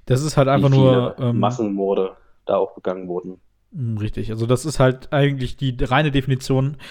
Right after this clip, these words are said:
Speaker 1: von dem, was Sportswashing ist. Äh, für jeden, der wissen möchte, was, äh, Sportswashing ist, das setzt sich aus Whitewashing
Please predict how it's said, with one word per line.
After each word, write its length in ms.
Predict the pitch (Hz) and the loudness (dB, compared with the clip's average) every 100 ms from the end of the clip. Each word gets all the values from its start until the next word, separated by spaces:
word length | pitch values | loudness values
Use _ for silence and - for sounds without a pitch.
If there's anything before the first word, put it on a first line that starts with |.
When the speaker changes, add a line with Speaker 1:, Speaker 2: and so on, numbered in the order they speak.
| - - | -18 0
Speaker 1:
von 180 | 135 | 4
dem, 160 | 131 127 | 6 6
was 140 | 120 | 4
Sportswashing 640 | - 127 139 - 147 143 127 | 0 2 2 2 -2 0 -2
ist. 320 | 135 131 - | -4 -4 -4
Äh, 180 | 123 120 | -2 -2
für 120 | 123 | -2
jeden, 340 | 113 123 123 | 0 0 0
der 400 | 117 113 117 117 | 0 2 0 0
wissen 160 | 120 127 | -2 -2
möchte, 200 | 120 110 | -2 -4
was, 220 | 110 - | -6 -6
äh, 160 | 120 113 | -8 -8
Sportswashing 600 | - 135 135 139 135 127 | -4 -2 0 -4 -4 -4
ist, 180 | 131 135 | -6 -8
das 80 | 110 | -6
setzt 220 | 120 - | -6 -6
sich 100 | 120 | -12
aus 160 | 113 | -8
Whitewashing 560 | 120 151 151 143 151 | -4 -2 -2 -2 -4